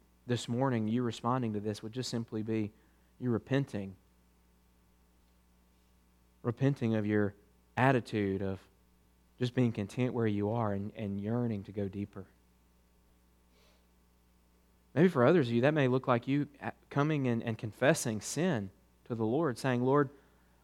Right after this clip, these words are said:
I'm confessing to you today that I've been walking and living in sin, and I need you to forgive me. I need you to deliver me." Maybe you're not even on the path.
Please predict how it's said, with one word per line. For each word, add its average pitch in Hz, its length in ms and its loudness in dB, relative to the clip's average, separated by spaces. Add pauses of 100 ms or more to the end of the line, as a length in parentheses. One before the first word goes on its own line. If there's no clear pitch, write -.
I'm 131 140 6
confessing 143 500 6
to 131 40 2
you 135 140 4
today 127 340 4
that 117 140 0
I've 147 200 4
been 123 160 0
walking 120 600 0 (200)
and 120 240 4
living 127 400 6
in 117 180 -2
sin, 143 320 -2
and 120 100 0
I 127 80 0
need 131 400 2
you 113 280 2 (220)
to 127 100 -2
forgive 120 300 2
me. 120 120 2
I 113 100 2
need 127 280 2
you 131 80 -2
to 113 120 -6
deliver 113 400 2
me." 104 240 -6 (3250)
Maybe 190 160 -2
you're 123 100 2
not 113 160 4
even 113 200 0
on 117 160 2
the 107 60 -4
path. 107 380 0